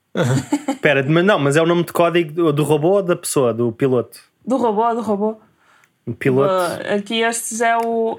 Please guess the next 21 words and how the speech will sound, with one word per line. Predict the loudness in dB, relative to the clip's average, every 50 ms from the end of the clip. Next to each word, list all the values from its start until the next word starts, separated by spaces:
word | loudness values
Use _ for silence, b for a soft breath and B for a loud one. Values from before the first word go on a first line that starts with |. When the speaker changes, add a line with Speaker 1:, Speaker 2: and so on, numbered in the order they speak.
| -6 -2
Speaker 3:
há | 0 2 2 2 2
Speaker 2:
Ah, | 2
Speaker 3:
o, | 0 0 -2 -2 -4 -6
o | -6 -2
Speaker 2:
então, | 0 0 2 2
Speaker 3:
Alexander. | 0 0 2 0 2 2 2 0 2 2 0 0 0 -2 -4 -6
Speaker 2:
fácil. | -2 -2 -2 -2
Speaker 3:
O, | 0 -2 0 0 0
o | 2 0
nome | 0 0 0 -2
do | -4 -2
piloto | -2 -2 -2 0 0 0 0 -2 -2 -2
é | -2
o | 0
mesmo | 2 2 2
Speaker 2:
Não, | 2
isto | 2 2 2
é, | 2
Speaker 3:
nome | 2 2 0
do | 0 2
Speaker 2:
esses, | 2 2 2 0 0 -2